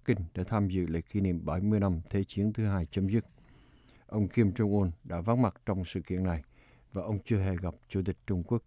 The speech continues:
Tập Cận Bình. Là đồng minh chính của Hoa Kỳ,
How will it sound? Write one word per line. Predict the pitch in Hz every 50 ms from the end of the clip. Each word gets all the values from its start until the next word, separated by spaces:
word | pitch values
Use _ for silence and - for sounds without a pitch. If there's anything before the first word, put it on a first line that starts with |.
| _
Tập | - 95 - -
Cận | - 80 87 90
Bình. | 87 82 - - _ _ _ _ _ _ _ _ _ _ _ _ _ _ _ _ _ - - _ _ - - _ _ -
Là | 113 110 110
đồng | 107 110 104 107
minh | 113 123 117 107
chính | - - 131 175 202
của | - 139
Hoa | 120 120 113
Kỳ, | 107 - - 107 101 80